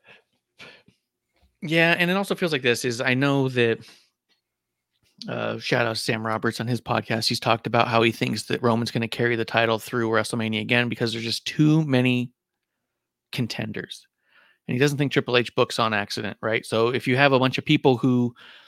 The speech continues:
have a gripe with Roman, then that means that there's a lot of people who they have stories that they are looking forward to completing, right?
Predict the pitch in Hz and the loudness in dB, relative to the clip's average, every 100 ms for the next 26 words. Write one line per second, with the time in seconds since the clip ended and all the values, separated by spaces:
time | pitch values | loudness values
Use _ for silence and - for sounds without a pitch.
0 | _ _ - 131 120 113 - 117 123 120 | _ _ -4 0 0 -2 -4 0 2 2
1 | 127 117 170 202 131 120 117 123 131 127 | 2 0 2 4 2 -2 -2 -2 0 -2
2 | 120 113 127 117 - 123 123 123 123 113 | -2 -2 -2 -2 -4 0 0 0 -4 0
3 | 123 120 113 117 - - 127 120 113 110 | 2 2 2 0 -2 -2 -2 0 -2 -4
4 | - _ _ - 123 120 113 113 117 117 | -8 _ _ -4 0 0 0 -2 -2 -2
5 | 113 113 - 123 120 120 110 - 120 117 | -6 -10 -8 -10 -10 -14 -16 -12 -10 -10
6 | 113 107 113 | -8 -4 -4